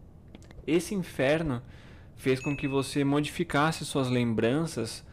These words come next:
para que pudesse ter piedade de si mesmo.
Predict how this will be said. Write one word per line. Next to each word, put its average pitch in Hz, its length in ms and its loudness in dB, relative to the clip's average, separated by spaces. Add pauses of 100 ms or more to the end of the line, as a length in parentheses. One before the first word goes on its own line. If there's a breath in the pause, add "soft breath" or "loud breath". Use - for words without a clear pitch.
(240 loud breath)
para 135 100 0
que 151 140 -6
pudesse 170 380 2
ter 180 180 2
piedade 175 480 2
de 170 140 -2
si 185 160 -4
mesmo. 156 420 2